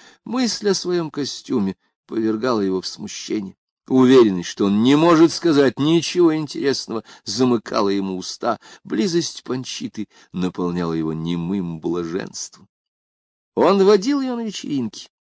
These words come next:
на танцы и в церковь. Он старался быть молодым. От сотворения мира никто, наверное, не тратил на это столько усилий. Танцевать он не умел,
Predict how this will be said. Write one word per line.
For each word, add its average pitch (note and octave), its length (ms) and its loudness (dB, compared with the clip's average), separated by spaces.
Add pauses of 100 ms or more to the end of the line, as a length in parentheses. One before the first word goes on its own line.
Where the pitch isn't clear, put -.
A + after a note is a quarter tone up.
(340)
на A2+ 220 0
танцы G#3+ 800 2
и G#3+ 40 -6
в F3 80 -12
церковь. - 560 -6 (640)
Он C#3+ 180 -4
старался G3 600 -4
быть F#3 300 -8
молодым. D#3 720 -6 (600)
От - 180 0
сотворения C#3 680 2
мира D3 420 2
никто, B2+ 580 4
наверное, E3 420 -4
не D#3+ 140 -4
тратил C#3+ 500 -2
на C#3 80 -6
это C3 160 -6
столько - 380 -8
усилий. - 440 -10 (380)
Танцевать B3 560 -6
он A3+ 140 -6
не G#3+ 100 -4
умел, C3+ 320 -4